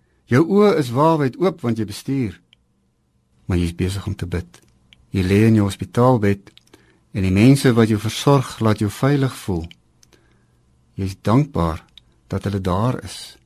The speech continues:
vir jou. Dit is gebed. Om in verwondering te wees oor die lewe voor God. Dit is gebed. Verstaan jy waarom ek sê gebed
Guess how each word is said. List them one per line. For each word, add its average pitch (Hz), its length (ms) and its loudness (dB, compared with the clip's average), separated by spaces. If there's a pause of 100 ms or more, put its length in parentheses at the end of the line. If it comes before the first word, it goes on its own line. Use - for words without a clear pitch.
(200)
vir 113 140 -2
jou. 98 260 -4 (1400)
Dit 107 160 -6
is - 160 -8
gebed. 87 460 -6 (1400)
Om 147 140 6
in 147 60 2
verwondering 151 640 4
te 120 120 -2
wees 98 360 -2
oor 101 120 -6
die 92 140 -6
lewe 92 420 -8
voor 92 220 -16 (100)
God. - 340 -18 (680)
Dit 87 220 -6
is - 160 -8
gebed. - 500 -12 (1080)
Verstaan 127 360 0
jy 143 80 4
waarom 120 360 0
ek - 120 -10
sê 127 180 -2 (920)
gebed 104 560 -8